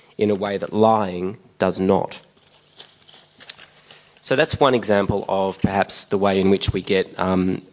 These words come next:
a form of information in a, in a post-truth or post-fact discourse.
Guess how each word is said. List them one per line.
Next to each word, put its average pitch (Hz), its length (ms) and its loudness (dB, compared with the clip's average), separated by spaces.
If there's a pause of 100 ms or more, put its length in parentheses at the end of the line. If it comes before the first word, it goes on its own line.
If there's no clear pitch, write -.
a - 80 -6
form 101 280 2
of 92 80 0
information 92 640 -2
in 92 240 -4
a, 92 140 -2 (120)
in 92 120 -4
a 92 180 -6 (220)
post-truth - 1300 -2
or 95 80 2
post-fact - 640 -2
discourse. - 800 -2